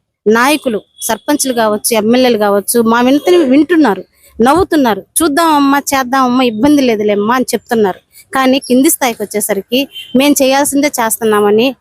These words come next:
మొండి పట్టు పెట్టున్నారు. ఇప్పటికే గత ప్రభుత్వంలో, వైసీపీ ప్రభుత్వంలో గండిపాలెంలో ఆశా వర్కరు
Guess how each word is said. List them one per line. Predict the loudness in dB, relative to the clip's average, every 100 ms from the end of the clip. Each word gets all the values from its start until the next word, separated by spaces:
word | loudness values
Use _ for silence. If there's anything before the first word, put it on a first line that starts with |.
| _ 0
మొండి | 2 2
పట్టు | 0 -6
పెట్టున్నారు. | -6 -6 -4 -4 -6 -12 _ -20 -4
ఇప్పటికే | -2 0 -4 -2 -4 -2
గత | -2 -2 -2
ప్రభుత్వంలో, | -2 -2 -2 0 0 0 -4 -14 _ _ _ _ _ _ -20 _ -20 _ -18 -4 0
వైసీపీ | 2 0 0 -4 -4
ప్రభుత్వంలో | -4 -6 -4 -2 0
గండిపాలెంలో | 0 0 -2 0 -2 0 0 0
ఆశా | 2 2 0 0 -2
వర్కరు | -2 -4 -2 -2 -4